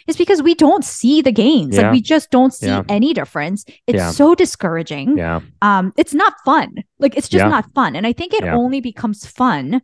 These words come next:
Speaker 1: when like you said, and like I said, like,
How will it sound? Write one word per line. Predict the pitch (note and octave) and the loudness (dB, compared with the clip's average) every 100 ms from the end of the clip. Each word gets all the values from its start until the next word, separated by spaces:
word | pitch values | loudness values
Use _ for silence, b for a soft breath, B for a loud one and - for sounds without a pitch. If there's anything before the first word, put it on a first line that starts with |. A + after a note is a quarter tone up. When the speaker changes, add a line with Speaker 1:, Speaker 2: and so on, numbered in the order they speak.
| _ _ _ _ | _ _ _ _
Speaker 1:
when | G#3+ A3+ A3 G#3+ G#3+ - _ _ _ _ _ _ - | -2 0 0 -2 -4 -8 _ _ _ _ _ _ -10
like | A#3+ A3+ G#3+ _ | -4 -4 -6 _
you | - G#3+ C#4+ | -6 -2 -2
said, | - F3+ | -4 -6
and | F#3 | -6
like | F#3+ F#3+ | -8 -10
I | A3+ C#4 | -8 -10
said, | - D3+ C#3+ | -8 -10 -6
like, | F#3 F3+ | -8 -8